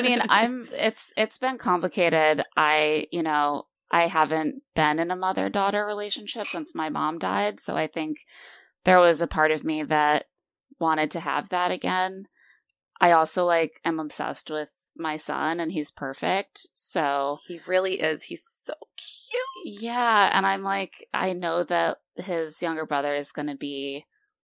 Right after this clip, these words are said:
Speaker 1: also perfect, and I'm really excited for that. But I think a lot of people who, you know, only have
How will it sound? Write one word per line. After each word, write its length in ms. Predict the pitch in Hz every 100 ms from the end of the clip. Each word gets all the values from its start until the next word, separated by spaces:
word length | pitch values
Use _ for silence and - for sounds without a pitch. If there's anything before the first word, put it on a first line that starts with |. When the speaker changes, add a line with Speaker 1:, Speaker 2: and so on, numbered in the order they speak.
| _ _ _ -
Speaker 1:
also 360 | 147 - 151
perfect, 880 | 147 151 143 - 147 135 - - - - _
and 580 | 147 147 139 131 139 - - _ _ _ _ _ -
I'm 160 | 180 180
really 200 | 175 170
excited 420 | - 160 151 151
for 140 | 156
that. 280 | 147 139 131
But 80 | 175
I 100 | 180
think 240 | 190 180
a 60 | 185
lot 240 | 170 143
of 200 | 151 147
people 720 | - 156 - 151 143 139 139 - _ -
who, 540 | 185 160 156 151 143 - -
you 120 | 160
know, 420 | 143 135 139 - _ _ _ _ _ _ _ _
only 320 | 175 165 160
have 500 | 156 147 143 139 139